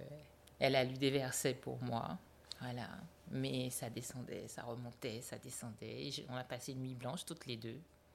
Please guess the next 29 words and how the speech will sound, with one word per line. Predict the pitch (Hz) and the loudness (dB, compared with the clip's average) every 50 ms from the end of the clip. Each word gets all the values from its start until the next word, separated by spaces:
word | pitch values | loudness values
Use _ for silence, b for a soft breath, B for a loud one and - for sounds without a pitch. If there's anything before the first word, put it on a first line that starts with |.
| B B B B B B B B B B B B B B B B B B B B B - - | B B B B B B B B B B B B B B B B B B B B B -10 -6
Le | 135 127 | -4 -2
lendemain | 127 131 139 143 165 165 160 147 | 0 0 4 4 6 6 6 6
matin, | 147 135 131 120 - 143 139 | 4 4 0 2 2 2 2
en | 139 139 | 4 4
Martinique, | 139 127 127 - - 143 139 147 151 - - | 2 2 2 0 -6 -4 -4 -4 -4 -2 -2
il | 135 | 0
y | |
a | 127 | 0
S | 123 - - | 0 0 0
O | 156 | -2
S | 143 143 - - | -2 -2 -2 -4
médecins, | 131 123 - - - 135 131 135 131 | -4 -4 -4 -6 -6 -6 -6 -6 -6
donc | 131 117 110 - - - - - - - - - - - | -6 -6 -8 -10 -14 -18 -18 -18 -20 -20 -20 -18 -8 -4
on | 127 | -2
les | 123 127 123 127 | -2 -2 0 0
appelle, | 117 113 - 143 147 135 | 0 0 0 0 -2 -2
ils | 131 | -2
viennent | 123 120 135 147 143 147 | -2 0 0 0 2 2
à | 131 | 0
domicile. | 123 135 131 127 127 127 - - - - - - - - - - - - - - - - - - - - - - - - - | -2 -2 -4 -4 -4 -4 -4 -6 -6 -8 -10 -14 -18 -20 -20 -20 -20 -20 -20 -20 -20 -20 -20 -20 -20 -20 -20 -20 -20 -12 -8
Le | 139 131 | -6 -4
monsieur, | 131 139 127 - - 165 | -2 0 0 0 0 0
il | 147 139 139 | -2 0 0
est | 139 | 0
venu, | 131 135 135 127 127 127 147 190 226 - - - - - - - - - B B B B B B B B - | 0 -2 -2 -2 -2 -2 -2 -4 -4 -6 -10 -20 -20 -20 -20 -20 -20 -20 B B B B B B B B -8
il | 156 147 | -4 -2
me | 143 139 135 | 0 0 -2
dit, « | 127 131 135 | -2 -2 2
Madame, | 139 143 139 123 127 120 123 135 151 170 | 4 4 4 6 4 4 4 2 0 -4